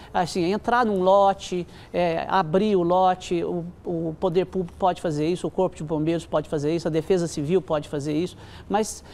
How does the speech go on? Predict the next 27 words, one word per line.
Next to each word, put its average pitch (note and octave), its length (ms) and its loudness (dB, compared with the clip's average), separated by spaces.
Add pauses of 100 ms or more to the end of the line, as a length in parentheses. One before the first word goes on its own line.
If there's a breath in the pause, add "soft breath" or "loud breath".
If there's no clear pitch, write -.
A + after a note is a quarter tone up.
(160 loud breath)
é, - 240 -2
são C4 300 -2
ações B3 520 -2
complementares. G#3+ 1160 -2 (260 loud breath)
A F3 100 2
gente G#3 220 -2
precisa, A#3 640 -2
porque, G3+ 280 -2 (320 loud breath)
é, F3+ 240 -2
a F#3 120 0
capilaridade A3+ 920 2
é B3 60 0
dada G#3+ 300 2
pela A#3 200 -2
população. A3+ 600 -4 (400 loud breath)
Se - 160 -6
cada C4 380 2
um A3+ 180 2
cuidar E3 400 2
do D3 140 -4
seu D3+ 240 -2
quintal, C#3+ 640 0 (580)
a - 80 0
gente A3 260 -2
não A#3 220 -2
precisa A3+ 560 -6
ter G3 340 -2